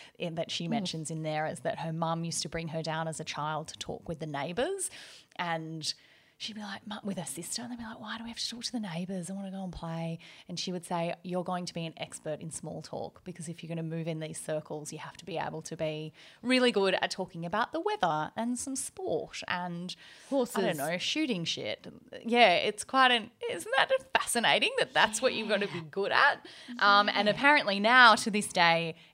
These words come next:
Speaker 1: when people have a dinner party with royals, they always want to sit near Camilla.
Speaker 2: Oh, because she's great at the
Speaker 1: Easy
Speaker 2: chat.
Speaker 1: to talk to. And then they did, of course, went into Kate, how that's quite orchestrated, and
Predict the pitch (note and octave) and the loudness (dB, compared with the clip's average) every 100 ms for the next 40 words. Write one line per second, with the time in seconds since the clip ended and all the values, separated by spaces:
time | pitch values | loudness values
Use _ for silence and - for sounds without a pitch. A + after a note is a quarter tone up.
0 | _ G3+ G3+ G3 F#3+ F3 F3 E3 F3 F3 | _ -2 0 0 -2 -2 -2 -4 -6 -6
1 | E3 D3+ D3 - E3 D#3 D#3+ D#3+ D3+ G3+ | -4 -4 -4 -6 -8 -8 -4 -4 -2 -6
2 | - C3 D#3 D3+ D#3 - - - - - | -10 -10 -8 -8 -8 -12 -12 -14 -16 -16
3 | D#3 D3 C#3+ D3+ _ _ _ _ _ - | -14 -12 -12 -14 _ _ _ _ _ -6
4 | D4 C4+ D#3+ F3+ G3+ D3 D#3+ F#3 E3 F#3 | -2 0 -2 -4 -8 -10 -6 -6 -6 -8
5 | F3+ D#3+ F3+ E3+ F3+ F3 D#3+ C#4+ G#4+ - | -6 -4 -4 -2 0 0 0 -2 -2 0
6 | F#3 F3 - - A3+ A#3+ C4+ C4+ B3+ A#3 | 0 -2 -10 4 6 8 8 6 6 4
7 | A3+ A3+ G#3+ G3+ G3+ G3 G3 - F#3+ F3+ | 2 4 2 4 0 0 -2 4 6 8
8 | F#3 - F3+ F3+ E3+ - - F#3+ F3 - | 4 2 2 4 4 2 4 8 10 8
9 | F3 E3+ F#3 - E3 D#3+ E3+ E3 E3 E3 | -2 -2 -6 0 0 0 -2 -2 -2 -4